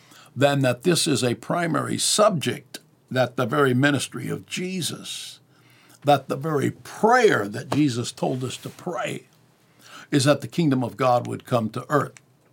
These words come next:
So let's take a closer look. In the Old Testament, God promises to Israel that the coming king of the kingdom will come through the family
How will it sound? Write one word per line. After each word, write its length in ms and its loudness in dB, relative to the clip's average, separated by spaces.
So 160 2
let's 200 6
take 220 4
a 80 4
closer 420 2
look. 220 -8
In 160 2
the 140 4
Old 260 4
Testament, 560 -4
God 500 6
promises 600 2
to 180 -4
Israel 520 -2
that 220 -4
the 120 -6
coming 560 2
king 540 4
of 280 -4
the 80 0
kingdom 640 0
will 140 0
come 520 0
through 520 0
the 160 -2
family 720 0